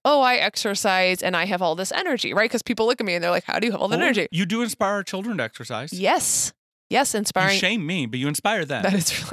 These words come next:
Speaker 1: I'm really bad at shaming you about it. But you're just like, honestly, it doesn't bother me that you don't exercise. It bothers me that you, like, think, you are like, "Yeah, I worked out twice last week." I'm like, "That was literally nine weeks ago when you worked out <laughs> twice."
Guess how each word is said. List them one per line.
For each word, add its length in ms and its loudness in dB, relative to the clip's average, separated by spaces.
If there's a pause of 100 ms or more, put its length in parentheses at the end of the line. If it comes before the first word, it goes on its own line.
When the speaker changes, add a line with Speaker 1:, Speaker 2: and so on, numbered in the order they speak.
Speaker 1:
I'm 120 -6
really 200 -2
bad 200 -2
at 120 -4
shaming 300 2
you 140 -10 (120)
about 260 -4
it. 80 -14 (280)
But 140 2
you're 180 2
just 180 -2
like, 220 0 (640)
honestly, 640 2
it 80 0
doesn't 200 2
bother 240 4
me 80 0
that 100 -2
you 60 -2
don't 140 4
exercise. 640 2 (180)
It 120 4
bothers 420 4
me 120 4
that 160 2
you, 360 2
like, 300 2 (720)
think, 340 4
you 140 2
are 80 4
like, 180 0
"Yeah, 80 0
I 80 2
worked 220 -2
out 120 2
twice 300 0
last 200 2
week." 140 0
I'm 60 0
like, 180 -4
"That 140 2
was 160 0
literally 340 2
nine 320 0
weeks 280 -2
ago 240 0
when 160 -2
you 80 -6
worked 220 -4
out 120 0
<laughs> 40 -2
twice." 500 2